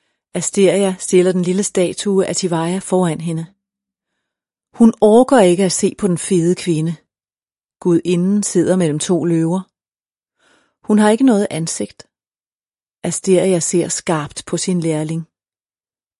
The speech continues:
"Bed til moder jord om, at hun vil tale til dig."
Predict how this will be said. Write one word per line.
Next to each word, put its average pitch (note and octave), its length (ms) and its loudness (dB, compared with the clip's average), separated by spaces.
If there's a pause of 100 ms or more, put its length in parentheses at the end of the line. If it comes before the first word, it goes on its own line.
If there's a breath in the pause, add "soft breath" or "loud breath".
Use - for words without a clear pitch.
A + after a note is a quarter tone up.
"Bed G3 260 2
til F#3+ 120 2
moder E3 260 4
jord E3 320 4 (120)
om, - 240 -6
at F#3+ 100 -6
hun F3 160 -2
vil E3+ 80 -2
tale D#3+ 420 -2
til D3+ 240 -4
dig." D3+ 160 -2